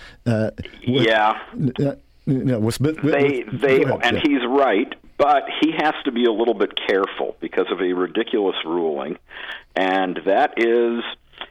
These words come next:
Speaker 2: remember we discussed the Attorney General had all these, uh, restrictions on what Netanyahu was able to do because he's under indictment and there's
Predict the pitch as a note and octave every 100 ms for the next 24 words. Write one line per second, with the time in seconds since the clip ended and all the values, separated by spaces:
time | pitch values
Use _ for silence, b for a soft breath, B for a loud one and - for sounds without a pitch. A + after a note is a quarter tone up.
0 | _ A#2 C3+ G#3+ G#3 D#3 C#3 A#2 - -
1 | A#2 A#2+ - - - F2+ - - A#2 A#2
2 | F2 F2 F#2 G2+ G2+ G2+ G2+ - B B
3 | B F#2+ G2+ A2+ C3+ C3 B2+ G#2+ E2 D#2+
4 | - - D2 F2 E2+ E2 - - C3+ E3
5 | F3+ - D3+ C#3 C3 C3 B2+ - F#2+ F2+
6 | F2 E2 D#2+ D#2+ A2 A2+ - - B B
7 | B B - G#2 G2+ - F#2+ G#2+ A#2+ B2
8 | G#2 G2 F#2 G2 F2+ - G2 - B2+ D#3
9 | C#3+ A#2 F#2 - E2+ D#2+ D#2 D#2+ G2+ C#3
10 | C#3 F3 F3+ - C#3 B2 G2 E2+ E2+